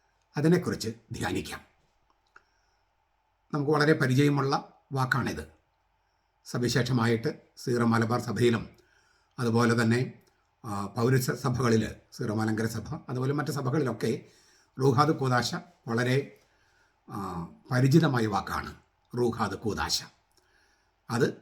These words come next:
സുറിയാനി. അതിൻ്റെ, ആ, ഹീബ്രുവും റൂഹ ഹ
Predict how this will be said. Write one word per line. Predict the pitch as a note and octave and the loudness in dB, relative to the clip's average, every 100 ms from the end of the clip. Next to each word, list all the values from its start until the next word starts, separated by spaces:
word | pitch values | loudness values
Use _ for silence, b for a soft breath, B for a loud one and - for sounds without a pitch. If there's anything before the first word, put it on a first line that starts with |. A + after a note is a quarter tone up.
| - | -16
സുറിയാനി. | - D3 C3 B2 G#2 F#2 - _ _ _ _ _ - b b b b | -4 0 2 2 0 -4 -12 _ _ _ _ _ -20 b b b b
അതിൻ്റെ, | D#3+ E3+ E3+ E3+ E3+ - _ _ _ _ _ - | 2 4 6 4 0 -8 _ _ _ _ _ -10
ആ, | A#2 | -8
ഹീബ്രുവും | A2 D3 D#3 D#3+ D#3 E3 - - _ _ _ _ _ _ _ _ | 4 12 12 12 12 10 4 -12 _ _ _ _ _ _ _ _
റൂഹ | B2 A2 D3 D#3+ D#3 E3 E3 _ _ | -4 6 10 10 6 0 -4 _ _
ഹ | - | -10